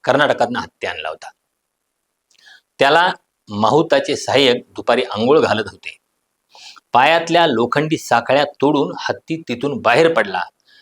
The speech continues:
आणि तो थेट रस्त्यावर आला. मोकाट सुटलेला हत्ती बघून लोकांची धावपळ उडाली. या हत्तीचा माहूत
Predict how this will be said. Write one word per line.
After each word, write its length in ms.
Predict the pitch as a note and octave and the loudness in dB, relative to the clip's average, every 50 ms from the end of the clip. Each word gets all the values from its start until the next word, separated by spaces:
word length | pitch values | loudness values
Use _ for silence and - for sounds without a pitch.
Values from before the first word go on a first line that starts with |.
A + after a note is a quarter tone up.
| _ - B2 | _ -10 -8
आणि 100 | C3 C3 | -8 -6
तो 120 | - E3 E3 - | -6 -8 -8 -6
थेट 280 | - - D#3 G3 F#3+ - | -4 -2 -2 -2 -2 -2
रस्त्यावर 500 | - A2 G#2+ - - - - C#3+ B2+ G#2+ | -2 -2 -2 -4 -4 -2 0 2 2 2
आला. 280 | F#2 D2+ D2 - - - _ _ _ _ _ _ _ _ _ _ _ _ _ _ _ _ _ - | 0 -2 -6 -10 -16 -20 _ _ _ _ _ _ _ _ _ _ _ _ _ _ _ _ _ -12
मोकाट 440 | F#2+ A2+ B2+ B2 - D#3 E3 D#3 | -6 -4 -2 0 0 0 0 -2
सुटलेला 420 | - - C3 G#2+ A2+ A#2+ A#2+ A#2 G#2 | -4 -6 -8 -4 -2 -2 -2 -2 -2
हत्ती 260 | - A2 - _ C#3 | -4 -8 -8 _ -8
बघून 320 | C3+ A#2 A2+ A#2+ D3 D3+ B2 G2 | -6 -6 -6 -6 -8 -10 -10 -10
लोकांची 400 | G#2 G2+ - A#2 A2+ A2+ A2+ G#2 | -10 -8 -6 -6 -8 -8 -8 -12
धावपळ 420 | F#2+ E2+ F2+ G2 F#2+ - D3 D3+ | -10 -6 -6 -6 -2 0 0 2
उडाली. 320 | D3+ C#3 C#3 C#3+ D3 D3+ D#3 - _ _ _ _ _ _ _ _ _ _ _ - - - _ _ | 2 2 2 0 0 -2 -4 -10 _ _ _ _ _ _ _ _ _ _ _ -20 -20 -20 _ _
या 180 | - D3 E3 F#3 | 0 2 2 2
हत्तीचा 640 | D#3+ - - B2 - - - - F#3+ F#3 F#3 F#3+ F3 | 2 0 -2 -2 -4 -4 -6 -8 -6 -2 -2 -2 0
माहूत 360 | D#3+ C3+ B2+ B2 C#3 E3 E3+ | 2 2 2 4 4 2 0